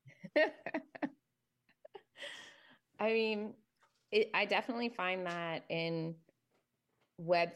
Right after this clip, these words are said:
three more often, that it's about the, all of the feels.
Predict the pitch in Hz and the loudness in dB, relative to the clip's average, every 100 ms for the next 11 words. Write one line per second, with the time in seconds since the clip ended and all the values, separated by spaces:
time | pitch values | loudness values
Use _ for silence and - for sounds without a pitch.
0 | - 160 170 170 170 165 160 165 160 165 | -6 0 2 0 -2 -4 -2 0 2 2
1 | - - 135 156 - - 202 202 185 160 | 0 -2 -4 -4 -6 -6 -4 -4 -4 -2
2 | 160 - 165 147 147 151 - - - - | -4 -6 -4 -2 0 0 -4 -18 -12 -4
3 | 156 156 _ 151 156 156 156 156 - 147 | -4 -6 _ 0 0 0 -4 -10 -8 -2
4 | 156 175 185 220 226 - | 0 0 -2 -4 -10 -14